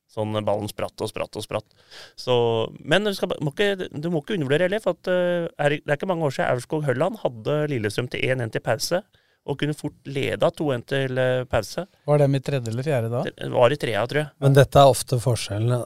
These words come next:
Speaker 3: Jeg har vært med på så mye første rundekamper, hvor egentlig det ikke er så je-,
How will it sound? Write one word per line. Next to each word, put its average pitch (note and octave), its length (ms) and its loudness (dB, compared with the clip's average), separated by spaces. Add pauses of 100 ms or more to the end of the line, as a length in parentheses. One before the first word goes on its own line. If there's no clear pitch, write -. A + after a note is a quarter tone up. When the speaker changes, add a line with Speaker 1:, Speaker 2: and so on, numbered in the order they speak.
Speaker 3:
Jeg A#2+ 120 -4
har B2+ 200 -2
vært A#2+ 200 0
med G2+ 120 -6
på B2 120 -4
så - 240 -2 (100)
mye A#2 260 0
første - 380 -4
rundekamper, G2 720 -4 (680)
hvor C3 140 2
egentlig G#2+ 540 2
det A#2+ 100 6 (560)
ikke A2+ 240 -4
er G2 80 -4
så B2 160 0
je-, A2+ 220 0